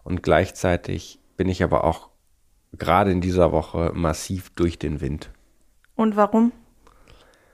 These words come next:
Speaker 1: Ich hab Angst, dass ich meinen Ansprüchen an,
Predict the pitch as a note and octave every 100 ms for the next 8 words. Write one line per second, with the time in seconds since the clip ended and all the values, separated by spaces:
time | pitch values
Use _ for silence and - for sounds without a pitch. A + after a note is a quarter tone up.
0 | _ _ _ _ _ - F2+ G2+ F#2 -
1 | D#2+ F#2+ C3 - - - F#2+ - F#2+ -
2 | - _ - F2+ F2 F2+ F2+ - G2 A2+
3 | - G#2 G2 G2 - E2 E2+ E2+ -